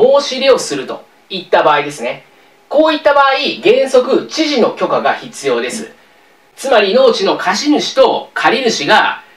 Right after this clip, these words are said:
契約期間内にもかかわらず、まあ、解約しようと、当事者間の合意によって解約しようっていった場合ですね。こういった場合、勝手に解除ってことはできないんですね。勝手に解除することはできなくて、知事の許可をもらってくださいね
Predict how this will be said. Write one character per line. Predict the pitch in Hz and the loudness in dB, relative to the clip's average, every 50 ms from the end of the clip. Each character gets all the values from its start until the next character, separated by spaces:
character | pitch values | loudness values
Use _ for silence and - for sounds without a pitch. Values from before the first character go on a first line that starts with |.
| _ _ _ | _ _ _
契 | - - 240 240 | -10 -6 -2 0
約 | 247 247 247 233 220 | 2 0 0 -2 -6
期 | 208 - - | -12 -6 0
間 | - 254 240 233 | 0 0 2 2
内 | 226 202 196 196 | 2 2 2 0
に | 190 | 0
も | 180 175 165 | 0 0 0
か | 170 175 180 | 0 -2 -2
か | 190 208 202 | 0 2 2
わ | 214 | 2
ら | 208 190 185 | 2 0 0
ず、 | 185 208 302 - - - - - - _ _ _ | 0 2 2 2 2 0 -2 -12 -20 _ _ _
ま | 143 | -8
あ、 | - | -6
解 | - - - 160 | 0 0 0 2
約 | 185 180 - | 0 -2 -4
し | - - | -6 0
よ | 254 240 | 0 0
う | - | 0
と、 | - - - - _ _ _ _ _ | 0 -4 -10 -14 _ _ _ _ _
当 | - 196 202 202 | 0 0 0 0
事 | - | 2
者 | - 214 190 | 0 0 2
間 | 175 151 139 131 | 2 0 0 0
の | - 113 | -4 0
合 | - 170 196 214 214 | 2 2 4 4 2
意 | 220 | 4
に | 226 | 2
よ | 226 214 | 2 0
っ | 214 | 0
て | - 277 269 - - - - | 0 0 0 0 0 -4 -6
解 | - 160 160 | -2 0 0
約 | 170 170 170 - | 0 0 -2 -4
し | - - 185 | -6 0 0
よ | 180 156 - - - _ | 2 2 0 -4 -8 _
う | _ | _
っ | _ | _
て | 226 247 | -6 -6
い | 233 214 | -6 -2
っ | - | 0
た | 220 175 | 0 2
場 | 175 180 | 4 4
合 | 170 170 | 2 2
で | 165 160 | 0 -4
す | - 120 | -6 -6
ね。 | 123 120 - - - _ _ _ _ _ | -8 -8 -8 -10 -18 _ _ _ _ _
こ | _ - 277 294 | _ 2 2 2
う | |
い | 294 | 4
っ | |
た | - 277 | 2 2
場 | 269 392 | 4 4
合、 | 247 254 262 254 - - | 4 4 2 0 -4 -6
勝 | - - 202 202 - | -4 -6 -6 -4 -2
手 | 302 | -2
に | 302 294 | -2 2
解 | - 285 262 - | 2 2 2 2
除 | - 123 | 0 -4
っ | - | -4
て | - 127 | -6 -8
こ | 123 120 | -8 -6
と | 110 | -8
は | 104 104 | -10 -8
で | 107 143 156 | -2 -2 -2
き | - - | 0 0
な | 262 220 - | -2 -2 -2
い | - | -2
ん | - | -8
で | - | -14
す | - - | -14 -10
ね。 | - - - - _ _ _ _ _ _ - _ _ _ | -10 -10 -10 -10 _ _ _ _ _ _ -20 _ _ _
勝 | - - 196 196 196 | -2 -2 -2 -2 0
手 | - 277 | 0 0
に | 269 - 277 | 0 2 4
解 | 277 262 247 | 4 4 2
除 | 214 185 | 0 -4
す | - 208 202 | -4 -4 -2
る | 180 | -2
こ | 208 196 | -2 0
と | 202 | 2
は | 190 170 | 2 2
で | 170 175 | 0 -2
き | - 202 | -2 -2
な | 185 | -2
く | - - | -2 2
て、 | - 262 - - - | 2 2 2 2 -2
知 | - - 254 220 | -4 -4 -2 2
事 | 208 | 2
の | 233 - - | 2 2 2
許 | - 175 | 0 0
可 | 160 160 160 | 2 4 2
を | 147 117 110 | 2 2 0
も | 123 | 0
ら | 143 151 156 | 0 0 0
っ | 151 - | -2 -4
て | 160 151 | -6 -4
く | 147 151 | -2 0
だ | 139 131 131 | 0 0 0
さ | - 151 127 107 | -2 -2 -2 -2
い | 98 98 | -4 -6
ね | 120 139 143 - - | -6 -8 -8 -8 -12